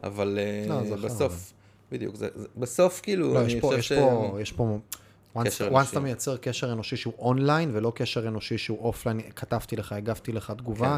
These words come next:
Speaker 1: כן.
Speaker 2: אלא מייצר משהו שהוא באמת, אה,
Speaker 1: כן, ההבדל הוא באמת בין זמן אמת לבין,
Speaker 2: כן.
Speaker 1: אה, תקשורת א-סינכרונית. זה אחת, כאילו, זה כזה חוזר רגע לשלב אחר בשיחה שלנו, אבל אחד האתגרים בעיניי ה-, ה-, ה-,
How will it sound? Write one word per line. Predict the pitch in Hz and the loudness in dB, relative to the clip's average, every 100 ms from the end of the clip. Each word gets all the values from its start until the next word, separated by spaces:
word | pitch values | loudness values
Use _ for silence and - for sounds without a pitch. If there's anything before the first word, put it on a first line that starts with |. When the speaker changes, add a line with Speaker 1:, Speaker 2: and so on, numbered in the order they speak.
| 143 - | -2 -10
Speaker 1:
כן. | - 113 | -6 -2
Speaker 2:
אלא | 110 | 0
מייצר | 110 - 117 | -2 -2 -2
משהו | 113 107 120 | -2 -4 -4
שהוא | 120 | -2
באמת, | 104 101 107 110 - | -2 0 0 -2 0
אה, | 117 110 107 104 98 101 | 2 4 2 2 0 0
Speaker 1:
כן, | 98 | -2
ההבדל | 95 117 147 | 0 2 2
הוא | 120 | 2
באמת | 107 117 - 127 | 0 0 -4 -6
בין | 107 95 | -2 -2
זמן | 90 107 113 104 | -2 0 2 2
אמת | 95 147 - - - | 0 -2 -4 -12 -8
לבין, | 92 85 98 98 - | -6 -2 -2 -2 -2
Speaker 2:
כן. | 123 | 0
Speaker 1:
אה, | 110 95 | 0 0
תקשורת | 98 - 107 87 | -4 -2 0 0
א-סינכרונית. | 107 104 90 92 87 80 - - - - _ | -4 -6 -6 -4 -4 -4 -14 -20 -20 -20 _
זה | - | 2
אחת, | 147 160 - - - - - | 4 4 2 -4 -16 -18 -8
כאילו, | 107 101 | -4 -2
זה | 90 | -4
כזה | - 87 | -6 -6
חוזר | - 98 110 | -4 0 0
רגע | 104 | 0
לשלב | 101 - 101 98 | -2 0 0 2
אחר | - 131 | 0 -2
בשיחה | - - 90 | -2 -8 -8
שלנו, | 90 | -6
אבל | 90 | -6
אחד | - 135 147 | -2 0 2
האתגרים | 120 101 110 110 123 | 0 0 0 0 -2
בעיניי | 113 101 95 95 | -2 -4 -4 -6
ה-, | 92 92 95 - - - - | -6 -6 -8 -10 -18 -20 -12
ה-, | 95 92 92 90 | -8 -6 -6 -4
ה-, | 87 87 87 | -4 -4 -6